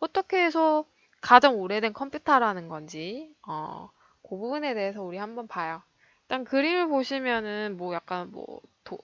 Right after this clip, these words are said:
돌아가는 시계 모양이다, 그쵸? 예. 그리고 굉장히 녹이 많이 쓸었어요. 예. 어, 일단은 vocabulary부터 먼저 볼게요. 어잉?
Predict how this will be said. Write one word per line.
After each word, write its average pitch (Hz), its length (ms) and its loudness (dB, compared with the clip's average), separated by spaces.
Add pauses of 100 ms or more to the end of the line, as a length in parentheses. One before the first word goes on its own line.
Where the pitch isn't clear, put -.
돌아가는 208 540 0
시계 349 340 0
모양이다, 180 540 -2
그쵸? 180 580 -14
예. 160 100 -18 (480)
그리고 220 200 -6
굉장히 190 320 -6
녹이 233 560 -4
많이 170 300 0
쓸었어요. - 540 -8 (220)
예. 170 300 -14 (840)
어, 185 160 -10
일단은 294 600 -2
vocabulary부터 226 1200 -2
먼저 160 240 -18
볼게요. - 400 -20 (2500)
어잉? 190 260 -20